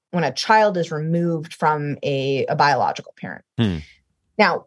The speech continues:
Speaker 1: whether that's a harm that we should take seriously, I don't know. I think it's a, I think it's a serious one, but I don't know whether that creates a right or, or something like that on the
Speaker 2: Right,
Speaker 1: part of
Speaker 2: right.
Speaker 1: Um,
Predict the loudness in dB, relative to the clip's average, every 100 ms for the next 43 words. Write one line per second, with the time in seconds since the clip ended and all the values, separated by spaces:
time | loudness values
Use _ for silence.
0 | _ 4 6 4 4 2 2 2 2 -2
1 | -4 -4 -4 0 0 4 4 4 2 0
2 | 2 4 4 2 0 -2 -2 0 0 0
3 | -4 -6 -4 -4 -6 -4 0 2 0 -2
4 | -8 -4 2 2 2 0 0 2 2 2
5 | 2 2 0 -2 0 0 0 -2 0 0
6 | 0 -2 -6 -2 -2 -2 -4 -2 -4 -4
7 | -8 -8 -6 -6 0 0 2 -2 -2 -2
8 | -4 -12 _ _ _ _ _ _ _ 2
9 | 4 2 0